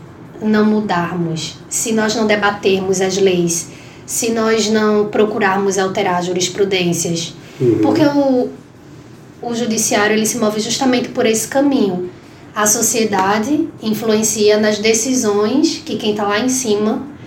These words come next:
Speaker 2: Sim.
Speaker 1: no S T F, no S T J, vai tomar e vai influenciar aqui. Somos nós aqui de baixo
Speaker 2: Isso.
Speaker 1: que
Speaker 2: Vai
Speaker 1: mudamos,
Speaker 2: traçar esse
Speaker 1: evoluímos.
Speaker 2: caminho, né?
Speaker 1: Exato. Que começamos a traçar esse caminho pra que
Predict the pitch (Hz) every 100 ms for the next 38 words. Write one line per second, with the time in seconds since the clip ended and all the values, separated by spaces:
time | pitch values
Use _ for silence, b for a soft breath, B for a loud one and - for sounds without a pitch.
0 | - 120 113 139 196 196 190 - 202 202
1 | 196 220 202 196 - 208 202 196 196 208
2 | 269 294 - B B B B 208 220 214
3 | 302 262 233 285 294 - 240 226 247 254
4 | 247 - 269 294 294 214 - - 226 233
5 | 294 - 202 214 240 208 208 180 175 190
6 | 190 190 170 - 110 104 98 - - -
7 | - 240 226 226 220 - - - - -
8 | 214 - 254 220 208 165 - - 202 240
9 | 151 220 135 123 117 107 107 - 226 202
10 | 190 - - - 247 240 233 247 240 233
11 | 233 233 233 220 - 233 226 220 247 254
12 | 240 233 233 247 233